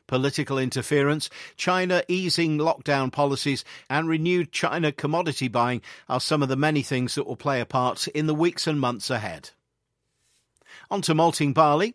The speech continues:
Storms are disrupting world shipping programs. There's growth in beer production for twenty twenty-two, and Australian harvest quality is better than expected. On average, world futures markets have continued to drift lower in the last week.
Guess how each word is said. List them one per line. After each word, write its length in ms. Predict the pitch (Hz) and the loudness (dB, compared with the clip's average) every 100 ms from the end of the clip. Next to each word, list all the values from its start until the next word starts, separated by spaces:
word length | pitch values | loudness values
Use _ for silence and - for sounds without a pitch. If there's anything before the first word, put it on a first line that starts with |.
| - | -8
Storms 540 | - - 151 165 165 | -8 0 2 2 0
are 60 | 143 | -2
disrupting 600 | 127 - 151 - 143 127 | -4 0 0 0 -2 0
world 260 | 139 135 120 | 2 2 0
shipping 360 | 180 151 127 | -4 -2 -4
programs. 560 | 110 131 127 143 151 - - - - - | 0 0 2 2 0 -4 -12 -20 -12 -6
There's 140 | 147 | -2
growth 320 | - 214 - | 2 2 2
in 100 | 170 | 0
beer 220 | 147 190 | 2 0
production 480 | - 139 139 - 208 | 2 0 0 0 -4
for 100 | 190 | -4
twenty 340 | 135 139 127 135 | -4 -2 -2 -4
twenty-two, 680 | - 123 127 - 160 156 - - - _ | -2 -2 -4 0 2 2 -2 -16 -20 _
and 220 | 139 147 | -2 0
Australian 560 | 147 - 180 165 147 131 | -2 0 0 2 2 2
harvest 400 | 160 165 135 - | 2 2 0 0
quality 500 | 143 139 127 139 123 - _ | 2 2 0 -2 -4 -12 _
is 140 | 165 - | -12 -4
better 300 | 170 - 120 | -4 -2 -4
than 120 | 117 | -4
expected. 640 | 120 - 156 - 101 85 _ _ _ _ _ _ - _ _ | -8 -4 -4 -4 -10 -16 _ _ _ _ _ _ -20 _ _
On 140 | 208 208 | 0 2
average, 420 | 160 170 220 - | 2 2 0 2
world 300 | 160 170 160 | 4 4 4
futures 500 | - 160 - 151 131 | 0 0 0 -4 0
markets 480 | 151 147 - 160 - | 0 0 0 -4 -4
have 140 | 139 | -4
continued 520 | - 143 - 156 143 - | -4 -2 0 0 0 0
to 100 | 120 | -4
drift 380 | 117 156 - | 0 0 0
lower 320 | 131 143 143 120 | 0 2 2 0
in 220 | 135 117 | -2 -4
the 80 | 113 | -2
last 340 | 117 113 - | -2 -2 -2
week. 240 | 143 156 | -2 -2